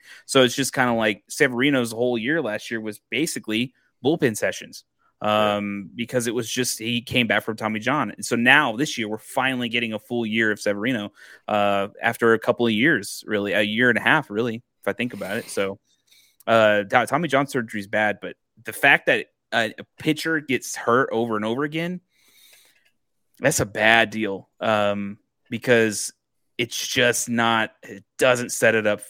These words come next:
Speaker 1: well for the future. Hopefully this doesn't plague DeGrom even more.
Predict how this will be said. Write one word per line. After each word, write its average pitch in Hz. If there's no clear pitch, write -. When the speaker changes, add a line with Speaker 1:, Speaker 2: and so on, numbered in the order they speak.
Speaker 1:
well 107
for 107
the 98
future. 110
Hopefully 143
this 123
doesn't 120
plague 113
DeGrom 107
even 104
more. 104